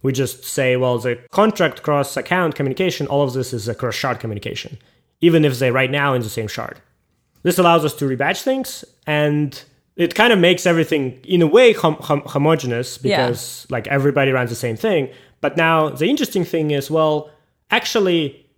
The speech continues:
Speaker 1: because each contract is its, is its own shard in a way, you can say, well, one contract will be something else. So, for example, we're gonna be launching E V M as a contract on Near.
Speaker 2: Whoa.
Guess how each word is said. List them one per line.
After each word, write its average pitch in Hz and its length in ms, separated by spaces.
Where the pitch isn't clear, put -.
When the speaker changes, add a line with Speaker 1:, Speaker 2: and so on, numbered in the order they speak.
Speaker 1:
because 208 260
each 202 160
contract 214 540
is 131 160
its, - 200
is 135 180
its 127 140
own 139 280
shard 202 360
in 120 100
a 113 60
way, 113 300
you 160 80
can 202 120
say, 185 220
well, 170 600
one 254 320
contract 208 540
will 165 140
be 160 320
something 143 500
else. - 580
So, - 160
for 269 200
example, 143 720
we're 139 120
gonna 170 180
be 151 100
launching 160 440
E 151 120
V 120 180
M 110 240
as 135 440
a 139 340
contract - 760
on 113 160
Near. 113 360
Speaker 2:
Whoa. 180 580